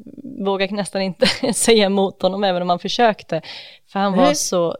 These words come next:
Speaker 1: så tydlig med att det här är inte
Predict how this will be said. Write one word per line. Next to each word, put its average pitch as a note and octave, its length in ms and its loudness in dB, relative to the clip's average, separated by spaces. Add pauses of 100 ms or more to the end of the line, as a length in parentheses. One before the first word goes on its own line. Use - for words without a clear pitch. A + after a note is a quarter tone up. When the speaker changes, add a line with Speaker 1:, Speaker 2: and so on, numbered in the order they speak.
(120)
Speaker 1:
så - 240 -6
tydlig G3 480 -4
med E3+ 120 -4
att E3+ 120 -10
det E3+ 120 -4
här F#3+ 360 0
är E3+ 220 -2 (100)
inte A#3 420 -2